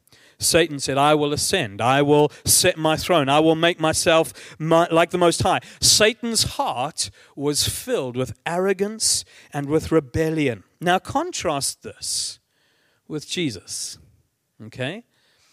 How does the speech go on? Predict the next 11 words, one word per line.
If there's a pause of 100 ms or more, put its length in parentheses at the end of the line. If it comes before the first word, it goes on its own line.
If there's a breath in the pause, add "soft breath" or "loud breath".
(180)
Contrast (200 soft breath)
what
we
see
of
Satan,
"I
will
ascend," (460 soft breath)
with
Jesus.